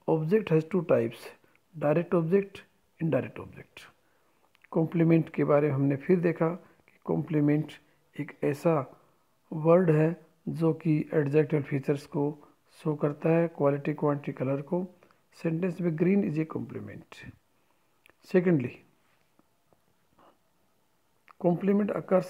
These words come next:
after a helping verb followed by an adjective। कॉम्प्लीमेंट वहाँ होता है जहाँ पे किसी हेल्पिंग वर्ब के बाद में कोई एडजेक्टिव आए। For example, window is beautiful।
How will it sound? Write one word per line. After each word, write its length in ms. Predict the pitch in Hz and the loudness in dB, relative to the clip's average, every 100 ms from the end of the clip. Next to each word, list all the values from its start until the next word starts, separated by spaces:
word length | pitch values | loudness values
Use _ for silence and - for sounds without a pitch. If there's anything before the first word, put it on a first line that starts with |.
| - | -2
after 220 | 151 - | -2 0
a 160 | 165 135 | -2 -2
helping 300 | 131 151 143 | -2 -2 0
verb 140 | 143 | 0
followed 400 | 143 151 143 143 | 0 -2 -2 -2
by 200 | 143 139 | 0 0
an 100 | 147 | -2
adjective। 600 | - 127 123 - - - - _ _ _ _ _ _ _ _ | -4 -10 -12 -16 -20 -20 -20 _ _ _ _ _ _ _ _
कॉम्प्लीमेंट 580 | - 165 160 190 190 196 | -6 -4 -2 0 2 0
वहाँ 240 | 151 123 165 | -2 0 0
होता 340 | 151 - 165 | 0 0 0
है 100 | 160 | 0
जहाँ 180 | 151 143 | -2 -4
पे 140 | 165 | -4
किसी 260 | 156 143 151 | -6 -6 -2
हेल्पिंग 600 | 143 135 - - 151 147 | -2 -4 -10 -6 -2 2
वर्ब 340 | 147 147 - _ _ _ - | 0 0 -8 _ _ _ -6
के 120 | 156 | -4
बाद 320 | 147 143 143 | 0 -2 0
में 160 | 143 143 | -4 -2
कोई 180 | 139 | -2
एडजेक्टिव 580 | 135 127 135 - 151 - | -2 -6 -8 -10 -12 -12
आए। 180 | - - _ _ _ _ _ | -14 -20 _ _ _ _ _
For 120 | 165 139 | -4 -2
example, 440 | 147 143 170 160 - _ _ | -2 -2 -4 -6 -8 _ _
window 460 | 151 165 170 170 160 | -2 0 2 2 2
is 120 | 139 143 | 0 -6
beautiful। 400 | 139 123 - | -4 -8 -8